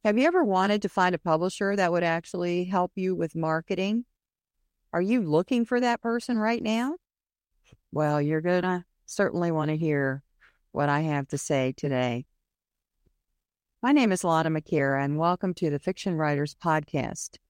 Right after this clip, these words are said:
tips, tricks, and ideas for fiction that is hashtag unputdownable. I've heard it time and time again from people in my courses that they want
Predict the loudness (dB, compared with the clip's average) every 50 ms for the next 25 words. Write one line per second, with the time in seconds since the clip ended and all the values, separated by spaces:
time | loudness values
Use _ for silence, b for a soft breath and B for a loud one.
0 | _ -4 -4 -4 -4 -6 -12 -4 -4 -4 -4 -4 -6 -2 -2 0 0 0 0 0
1 | 0 2 2 2 0 0 -2 -6 -8 _ -8 -4 -2 -4 -4 -4 -4 -4 -2 0
2 | 0 0 0 -2 -2 -2 -2 -4 -6 -4 -4 -2 -2 -2 -4 -4 -4 -2 0 -2
3 | -2 -4 -6 _ _ _ _ _ _ _ _ _ _ -2 -2 0 0 -2 -2 -4
4 | -2 -2 -2 -2 -2 -2 -2 -4 -6 -6 -8 -8 -10 -14 _ _ _ _ _ _
5 | _ _ _ b b b b b b b b _ 0 0 0 2 2 4 4 2
6 | 2 2 2 4 4 4 4 2 2 2 0 0 0 -2 0 0 0 0 0 0
7 | 0 -2 -4 -4 -6 -10 _ _ _ _ _ _ _ _ -4 -4 0 0 -2 0
8 | 0 0 0 0 0 0 0 -2 -2 -2 -2 0 0 0 0 0 -2 -2 -2 -2
9 | -6 -8 -12 -18 -18 _ _ _ _ _ _ _ _ _ _ _ 0 2 2 4
10 | 4 2 2 0 0 -2 -6 -10 -12 -10 -4 0 2 4 4 4 2 0 0 -2
11 | 0 0 2 2 0 0 -2 -4 -8 -14 -20 -20